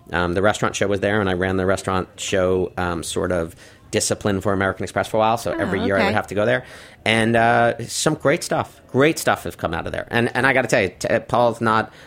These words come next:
Speaker 1: not a quote-unquote client, but he's a dear friend, and Paul and Donnie do a great job, and I think sort of overlooked. I think Stephanie Izzard's done a great job of coming from the Top Chef fame to doing really amazing things,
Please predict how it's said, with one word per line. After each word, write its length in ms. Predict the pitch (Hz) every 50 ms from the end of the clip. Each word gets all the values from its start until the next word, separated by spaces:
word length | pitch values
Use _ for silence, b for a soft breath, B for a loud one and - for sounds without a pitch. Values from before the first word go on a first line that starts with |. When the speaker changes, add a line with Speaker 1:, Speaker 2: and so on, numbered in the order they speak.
| B B
Speaker 1:
not 300 | - 104 104 107 101 - - -
a 260 | 92 92 92 92 90 - - -
quote-unquote 560 | - - 123 117 110 107 - - 98 95 -
client, 380 | - 104 104 104 95 85 82 - -
but 120 | 92 87
he's 160 | 92 90 87
a 60 | 92
dear 320 | 87 - - 95 101 98 98
friend, 320 | - - 95 95 95 95
and 100 | 90 87
Paul 220 | - 98 90 90 90
and 80 | 87 90
Donnie 200 | 90 87 85 85
do 120 | 90 90
a 60 | 87 87
great 240 | 95 90 82 -
job, 220 | - 90 90 87 76
and 80 | 85
I 40 | 82
think 300 | - - 98 - - - - -
sort 260 | - - - 147 139
of 80 | - -
overlooked. 480 | 113 104 107 110 107 107 107 - - B B B B B
I 40 | B
think 160 | - 120 104
Stephanie 420 | - - 107 98 - - 98 95 92
Izzard's 320 | 92 90 98 92 87 -
done 160 | - 92 92
a 60 | 90 85
great 320 | - 92 92 90 - -
job 260 | - 98 87 90 90
of 80 | - -
coming 220 | - 90 85 85
from 160 | - - 95
the 60 | 90 85
Top 240 | - 101 95 -
Chef 220 | - - 90 85 -
fame 240 | - 87 87 87 87
to 100 | - 85
doing 400 | - 90 87 85 85 90 92 95
really 320 | 101 101 101 95 98 92
amazing 400 | 92 92 90 90 87 - 90 80
things, 400 | - - 82 82 82 85 80 -